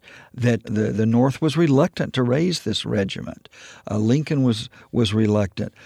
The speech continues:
but pressured by people like Frederick Douglass,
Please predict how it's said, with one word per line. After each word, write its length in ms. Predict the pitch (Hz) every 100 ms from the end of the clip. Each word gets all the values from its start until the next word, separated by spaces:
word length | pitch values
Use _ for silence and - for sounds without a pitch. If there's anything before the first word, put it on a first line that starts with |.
| -
but 240 | 101 117 -
pressured 500 | - 139 135 131 120
by 180 | 123 117
people 340 | 131 117 123
like 320 | 120 117 117
Frederick 440 | - 123 113 110 110
Douglass, 640 | 147 160 165 165 -